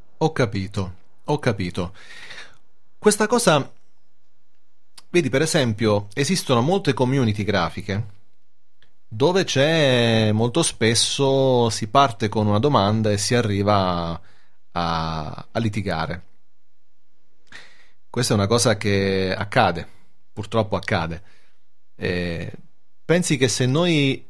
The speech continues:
iniziassimo a fare così, cioè a diventare più autonomi e a maturare dei nostri metodi, delle nostre,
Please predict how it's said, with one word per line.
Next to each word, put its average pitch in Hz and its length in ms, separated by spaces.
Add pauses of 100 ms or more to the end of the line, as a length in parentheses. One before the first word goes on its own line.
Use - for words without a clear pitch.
(140)
iniziassimo 127 640
a 113 60
fare 127 260
così, 123 480 (460)
cioè 117 340
a 101 340 (600)
diventare 117 440
più 127 160
autonomi 104 720 (400)
e 107 120
a 110 240
maturare 107 480
dei 101 100
nostri 104 340
metodi, 104 440
delle 92 180
nostre, 98 520